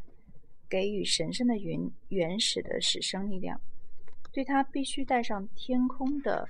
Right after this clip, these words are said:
灵魂的吸持力量。假如在苏巴朗那里，神圣的人物不离开土地，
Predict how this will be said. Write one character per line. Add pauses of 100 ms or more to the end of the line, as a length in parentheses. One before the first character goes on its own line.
(280)
灵
魂 (380)
的
吸
持
力
量。 (2250)
假
如
在
苏
巴
朗
那
里， (120)
神
圣
的
人
物
不
离
开
土
地，